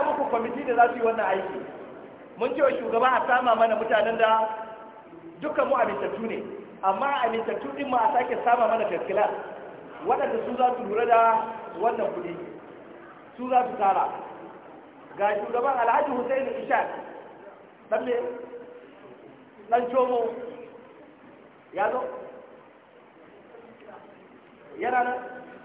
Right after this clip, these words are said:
Na'am, baya kusa, amma a kawo mana shi a gabatar da shi jama'a su gan shi. Na biyu shi ne Sheikh Musa Yusuf Asadu Sunna. Na uku shi ne Muhammad Bashir Adam. Na hudu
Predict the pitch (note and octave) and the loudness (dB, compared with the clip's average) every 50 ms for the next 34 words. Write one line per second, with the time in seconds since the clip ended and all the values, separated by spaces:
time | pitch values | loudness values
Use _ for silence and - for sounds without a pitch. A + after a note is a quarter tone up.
0 | - - - - - - - - - - - - - - - - - - - - | -20 -20 -20 -20 -20 -20 -20 -20 -20 -20 -20 -20 -20 -20 -20 -20 -20 -20 -20 -20
1 | - - - - - - - - - - A#3 A#3 G3+ - - - - - - - | -20 -20 -20 -20 -18 -20 -20 -8 -2 0 2 2 2 0 -2 -6 -10 -14 -14 -16
2 | - - - - - - - C4 C4+ C#4 B3 G#3 - F3+ F3+ F#3+ F#3+ G#3 - C#4 | -18 -18 -20 -20 -20 -4 2 6 6 8 8 6 2 0 -4 -2 -2 0 2 2
3 | B3+ A#3 - A#3 A3+ B3 B3 B3 - - G#3+ - G#3+ G#3 G3+ G#3+ A3 G#3 G#3 - | 2 2 2 2 2 2 2 0 -2 -4 -4 -2 -2 -2 -2 0 -2 -2 -2 -2
4 | - G3+ G3+ G3+ G3+ G3+ F#3 G3 F#3 F3 - - E3 E3+ E3+ - - - - - | -4 -4 -6 -4 -4 -2 0 0 0 -2 -2 -6 -8 -8 -8 -10 -12 -14 -14 -16
5 | - - - - - - - - - - - - - - - - - - - - | -16 -18 -20 -20 -20 -20 -20 -20 -20 -20 -20 -20 -20 -20 -20 -20 -20 -20 -20 -20
6 | - - - - - - - - E3+ G#3 C4 D4 D#4 D#4 D4+ D4+ D4+ D4 D4 D4+ | -20 -20 -20 -20 -20 -20 -20 -10 -2 0 2 2 2 0 -2 -2 -4 -4 -4 -4
7 | D#4 D4+ C#4 A3+ - - F#3+ - - - A3 A#3+ B3 A#3 - C4 B3+ B3+ B3+ B3+ | -2 0 0 0 0 2 2 2 2 0 -4 -6 -4 0 2 4 4 2 0 -2
8 | B3+ A3+ A3 G#3 - B3+ A3 F#3+ G3 - G3+ F#3+ F3+ E3 C3+ - - - - - | -4 -2 -2 0 0 0 0 -2 -2 -4 -4 -4 -4 -2 -4 -4 -6 -10 -12 -14
9 | - - - - - - - - - - - - - - - - - - - - | -14 -16 -14 -14 -12 -8 -6 -4 -2 0 0 0 2 2 2 4 4 6 6 6
10 | - - - - - - - - - - - - - - - - - - - - | 6 6 8 6 6 6 6 6 4 4 2 2 2 2 2 2 0 0 -2 -2
11 | - - - - - - - - A#3+ C4+ D#4 D4+ - C#4 - - C#4+ C#4+ C4 A#3+ | -4 -4 -4 -4 -6 -6 -4 -2 0 2 2 0 0 -4 -4 -4 -2 -2 0 0
12 | A#3 A3 G#3+ B3+ C4 C4 B3+ B3 A#3 G3+ - - A#3 G3 G3+ G3+ G3+ G3 E3+ D#3+ | 2 2 4 2 2 2 0 0 -2 -2 -2 -2 0 2 2 2 2 2 0 -2
13 | - - - - - - - - - - - - - - - - - - - - | -4 -6 -10 -12 -14 -16 -16 -18 -20 -20 -20 -20 -20 -20 -20 -20 -20 -20 -20 -20
14 | - - - - - - F3+ A#3 B3 C#4+ C#4+ C#4+ | -20 -20 -20 -20 -8 -2 0 2 2 2 0 -2